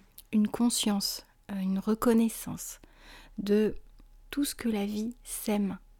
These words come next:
dans notre existence au quotidien, qui nous permet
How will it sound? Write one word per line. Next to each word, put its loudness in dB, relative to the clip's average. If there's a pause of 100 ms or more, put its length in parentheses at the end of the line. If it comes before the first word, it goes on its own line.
(260)
dans -2
notre -4
existence -4
au -8
quotidien, -4 (1080)
qui 2
nous 6
permet 2